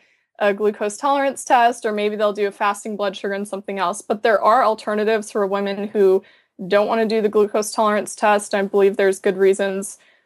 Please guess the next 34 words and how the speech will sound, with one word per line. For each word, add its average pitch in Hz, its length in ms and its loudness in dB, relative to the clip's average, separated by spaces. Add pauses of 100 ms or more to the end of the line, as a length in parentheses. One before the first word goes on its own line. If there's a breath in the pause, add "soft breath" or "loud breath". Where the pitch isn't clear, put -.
(120 soft breath)
um, 190 340 -2
not 196 220 -2
to, 349 200 2
especially 214 440 0
if 220 100 -6
you 202 100 -4
eat 202 320 -2
a 190 320 -4
low 202 220 2
carbohydrate 202 640 0
diet 208 420 2
and 190 460 -10
your 190 220 -4
body 185 520 0
really 196 280 0
isn't 202 260 -6
primed 196 500 -4 (360 soft breath)
to 247 100 -4
produce, 214 540 -4
you 214 100 -6
know, 196 220 -8
if - 160 -12
you're 240 140 2
eating, 214 460 0
say, 202 480 2 (360)
only, 202 440 -4
you 196 60 -4
know, 190 160 -2
a 202 40 -2
hundred 220 340 0
carbs 214 340 0
in 208 80 -6
a 190 80 -6
day 196 480 0